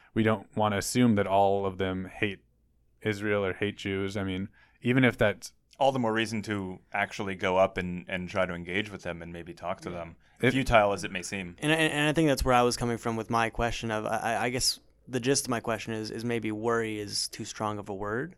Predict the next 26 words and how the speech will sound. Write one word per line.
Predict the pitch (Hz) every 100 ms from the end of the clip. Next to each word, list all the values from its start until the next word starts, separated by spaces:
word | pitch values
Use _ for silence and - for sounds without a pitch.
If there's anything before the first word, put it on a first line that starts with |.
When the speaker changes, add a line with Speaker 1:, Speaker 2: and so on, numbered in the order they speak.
| - _
Speaker 1:
I | 123
also, | 127 143 160 139
um, | 135 120 113 110
I | -
want, | 127 131 -
I | 123
was | 120
gonna | - 131
compare | 120 117 117
it | 110
to, | 107 104
you | 98
know, | 104 92
when | 95 98 98
the, | 101 98 95 98 - _ - - _ _
um, | 104 98 98 95 95 - - _ - _ - - _ _ _
Star | - 127 110
of | 110
David | 101 104 113 101
was | 98 98 95
not | 113 104 98
let | 104 98
into | 95 110
some | -
pride | 104 104 101
marches | 113 85 - 87 -